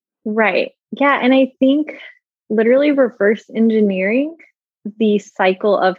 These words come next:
how most people think about their business is helpful. Like, if you said, "I wanna make a million dollars in my business," right? And I would say, "Okay, well, how much do you wanna work?" "I wanna work ten months out of the year." "Okay, that's a hundred thousand dollars a year." They're like,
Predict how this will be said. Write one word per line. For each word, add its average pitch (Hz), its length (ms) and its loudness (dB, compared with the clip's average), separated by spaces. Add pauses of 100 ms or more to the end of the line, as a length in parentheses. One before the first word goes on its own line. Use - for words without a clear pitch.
how 185 220 0
most 185 300 -8
people 180 500 -4
think 202 220 0
about 339 340 0
their 359 140 2
business 359 500 -4
is 226 180 -6
helpful. 208 340 0
Like, 190 280 2 (560)
if 214 160 0
you 233 180 4
said, 202 440 2 (240)
"I 233 120 0
wanna 254 200 0
make 220 200 -4
a 254 40 -2
million 262 340 0
dollars 294 460 0
in 247 60 -2
my 220 120 -4
business," 208 540 -6
right? 247 320 0 (680)
And 233 400 2 (180)
I 233 140 0
would 226 160 0
say, 202 140 2
"Okay, 208 320 0
well, 190 360 -2 (120)
how 180 180 -6
much 202 240 -2
do 240 80 0
you 233 60 2
wanna 233 140 0
work?" 185 280 0
"I 196 80 2
wanna 208 160 0
work 214 140 0
ten 220 160 0
months 214 160 0
out 208 80 2
of 185 40 0
the 185 60 0
year." 165 120 0
"Okay, 208 180 -4
that's 214 160 0
a - 20 -6
hundred 220 240 -2
thousand 202 280 -2
dollars 190 260 -4
a 196 40 -4
year." - 140 -8 (840)
They're 233 100 4
like, 214 140 -2